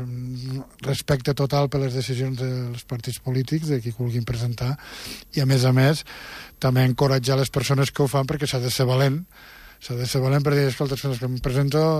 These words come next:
de, de candidat a cap de govern». Altra cosa és que després surti o no surti, o,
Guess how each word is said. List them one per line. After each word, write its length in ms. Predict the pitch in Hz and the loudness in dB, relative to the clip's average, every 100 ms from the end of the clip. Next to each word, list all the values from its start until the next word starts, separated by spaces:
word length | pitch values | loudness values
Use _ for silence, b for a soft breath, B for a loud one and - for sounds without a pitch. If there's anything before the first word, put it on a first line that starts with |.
| 135 | 0
de, 100 | 127 127 131 123 | -4 -4 -4 -6
de 140 | 120 127 120 | -6 -8 -6
candidat 380 | 131 135 139 | -2 0 0
a 20 | 143 | 0
cap 160 | 131 | 0
de 80 | 123 | 0
govern». 400 | 117 117 107 107 B B B B - | -2 -2 -4 -10 B B B B -8
Altra 160 | 120 127 | -6 -2
cosa 160 | 135 139 | 2 2
és 80 | 139 | 2
que 80 | |
després 240 | 139 127 135 | 2 2 0
surti 240 | 135 131 | 0 0
o 60 | 143 | 0
no 80 | 120 | 2
surti, 380 | 147 147 185 196 | 0 2 2 2
o, 380 | 160 143 135 | 2 0 0